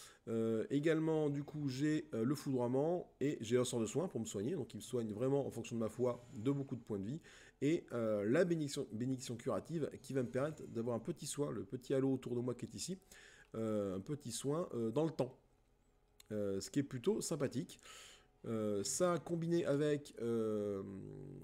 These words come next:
le talisman, j'ai pu récupérer de la larme bénite qui restitue progressivement des points de vie. Alors c'est peu,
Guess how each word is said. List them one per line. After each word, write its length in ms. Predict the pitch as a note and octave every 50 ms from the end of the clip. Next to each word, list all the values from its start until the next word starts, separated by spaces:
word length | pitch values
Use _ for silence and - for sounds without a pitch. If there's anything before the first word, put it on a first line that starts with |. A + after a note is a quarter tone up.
| - -
le 160 | G#2+ B2+ D#3+
talisman, 680 | D#3+ - E3+ D#3+ D#3 D3 - D#3 D3+ D#3 D3+ D3 B2+
j'ai 140 | G#2+ A#2 C3
pu 80 | D3 D3+
récupérer 580 | D3 D3+ D3 C#3 - C#3+ - - C#3 C3+ C3+
de 100 | B2+ A#2+
la 220 | A2+ A#2 A2+ A2 A2
larme 300 | B2 D3+ D#3 D#3+ D#3+ C3+
bénite 340 | C3 C3 D#3+ A3+ A3+ - -
qui 140 | - C#3
restitue 320 | B2 C3+ C3 - C#3 B2+ A#2+
progressivement 560 | - - C4 C#4 A#3+ - - - F#3+ F3+ E3
des 80 | C#3+ -
points 180 | - F#3 F3
de 60 | C#3
vie. 160 | A#2+ D3 - - - -
Alors 180 | A2 G#2+ G#2
c'est 200 | - - A2+ G2+
peu, 340 | - - - E3+ C4 F#4